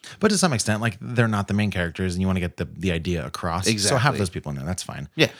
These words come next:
Speaker 1: I guess for me, it was more like there were a couple of gags and jokes in here that wore out for me pretty quickly. Like the, the Gigi character.
Speaker 2: Mm-hmm.
Speaker 1: Um, there's, like, there's a scene where a character, like, pops up without the main characters knowing. It's like, "Oh, didn't see you there," kinda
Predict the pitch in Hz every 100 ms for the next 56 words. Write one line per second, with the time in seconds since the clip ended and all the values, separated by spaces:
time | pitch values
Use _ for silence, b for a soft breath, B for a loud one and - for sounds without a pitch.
0 | B 147 185 185 143 123 110 104 104 104
1 | 101 98 95 127 127 110 147 143 123 95
2 | 95 92 90 90 90 90 95 101 87 62
3 | 92 87 90 - - 123 135 135 135 151
4 | - 156 147 b b b 101 98 107 98
5 | 82 87 101 95 117 131 127 - 147 147
6 | 110 107 110 - 117 113 104 92 - _
7 | - 107 113 113 - 117 107 104 113 101
8 | 92 98 92 - _ - 98 95 101 98
9 | 104 95 85 92 92 90 92 87 80 85
10 | 90 98 107 85 147 151 92 117 113 92
11 | 120 92 85